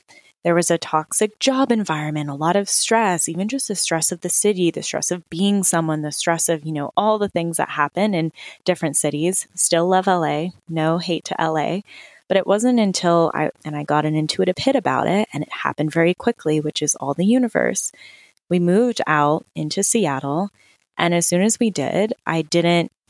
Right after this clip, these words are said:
really do anything very different. I actually started working out less. I started eating just more intuitively and, you know, maybe eating some of the quote unquote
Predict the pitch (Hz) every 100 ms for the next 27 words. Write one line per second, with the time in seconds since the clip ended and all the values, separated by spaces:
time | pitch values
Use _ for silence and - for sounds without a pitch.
0 | - 156 165 294 403 175 165 147 208 220
1 | 160 147 156 151 143 165 156 147 147 147
2 | - - 156 - 151 143 143 147 160 147
3 | 143 190 208 208 165 - 147 147 147 -
4 | 160 156 156 156 - - 151 143 143 -
5 | 233 233 208 - 190 190 151 143 - -
6 | - 165 156 147 151 156 165 165 156 156
7 | - 156 156 151 - 156 151 - 151